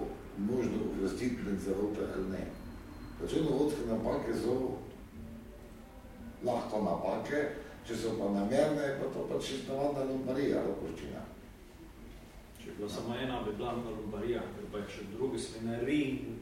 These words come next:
Speaker 2: cel kup, pa to več ni ravno tak.
Speaker 1: Ne.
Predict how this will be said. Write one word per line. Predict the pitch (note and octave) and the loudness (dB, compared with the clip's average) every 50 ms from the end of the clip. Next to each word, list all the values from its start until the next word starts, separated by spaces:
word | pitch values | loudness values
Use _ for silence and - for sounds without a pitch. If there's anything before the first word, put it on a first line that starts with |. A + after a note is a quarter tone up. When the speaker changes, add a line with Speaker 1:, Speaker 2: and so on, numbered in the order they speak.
| - - | -8 -4
Speaker 2:
cel | - C#3+ C#3 C#3+ | 0 0 0 2
kup, | C#3 C3+ C3+ - - - - - - - - - - - - - - - - - - - - | 2 0 -2 -2 -4 -10 -12 -12 -14 -14 -14 -14 -14 -14 -14 -14 -14 -16 -16 -16 -16 -14 -12
pa | - - - | -10 -4 0
to | C#3+ C3+ C3 | 2 2 4
več | B2 A#2+ - C3 B2+ | 2 2 0 -2 -2
ni | A#2+ A2 | 0 0
ravno | G#2 G2+ G2+ G2 G2 - - - - - - - - - - | 0 0 0 0 -2 -4 -6 -4 -4 -4 -4 -4 -4 -4 -2
tak. | - - - - - - - - - - - - E2+ | -2 -2 0 -2 -2 -2 -2 0 0 -2 -2 -2 -2
Speaker 1:
Ne. | F2 F#2 | -2 -2